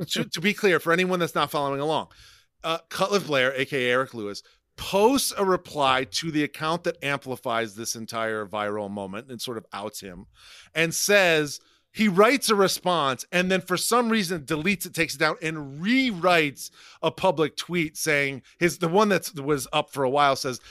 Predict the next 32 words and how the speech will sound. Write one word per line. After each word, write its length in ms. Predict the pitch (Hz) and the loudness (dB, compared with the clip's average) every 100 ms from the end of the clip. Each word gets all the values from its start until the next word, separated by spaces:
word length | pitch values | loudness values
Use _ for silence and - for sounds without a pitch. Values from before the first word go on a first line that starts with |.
| - 131 | -16 -2
"This 200 | 165 180 | -2 -2
is 160 | 143 | -6
Mark 400 | 139 143 156 147 | -4 2 2 2
Lewis, 300 | 139 131 123 123 | -4 -6 -6 -4
right 200 | 143 143 | -4 -4
family, 400 | 139 131 127 131 | -8 -6 -8 -6
older 260 | 123 127 | -6 -6
brother. 260 | 117 117 113 | -4 -4 -4
I'm 80 | 107 | -6
sorry 320 | 143 135 127 | -4 -2 -2
I 60 | |
put 240 | 120 143 - - | -4 -10 -16 -12
E 320 | 165 180 175 | -6 -4 -2
in 100 | 156 | -2
this 160 | 147 - | -4 -10
situation, 640 | 139 143 131 131 - 123 - - _ | -12 -10 -8 -8 -10 -14 -16 -20 _
but 160 | 139 135 | -10 -4
this 200 | 156 151 | -4 -2
ain't 180 | 143 120 | -6 -6
Watergate. 480 | 127 123 113 120 110 | -4 -2 -4 -8 -8
You're 120 | 117 | -4
right. 220 | 131 127 | -4 -4
This 160 | 117 - | -8 -10
account 340 | - 127 131 | -8 -12 -6
will 160 | 139 151 | -4 -2
be 140 | 147 | -4
coming 260 | 127 123 120 | -6 -10 -8
down. 240 | 120 117 | -8 -10
Twitter 240 | - 131 | -10 -10
should 200 | 120 113 | -10 -12
not 220 | 113 113 - | -8 -8 -8
be 280 | 120 110 | -12 -12